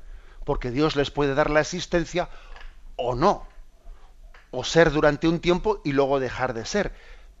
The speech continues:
Pero Dios, sin embargo, como la existencia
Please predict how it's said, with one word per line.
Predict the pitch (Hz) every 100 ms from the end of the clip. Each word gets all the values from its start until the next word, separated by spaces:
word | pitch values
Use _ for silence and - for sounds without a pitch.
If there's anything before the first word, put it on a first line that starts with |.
| -
Pero | 151 143
Dios, | 139 220 -
sin | 226 202
embargo, | 196 190 190 202 202
como | 143 135
la | 135 127
existencia | 123 - 139 - - - 226 - 107 110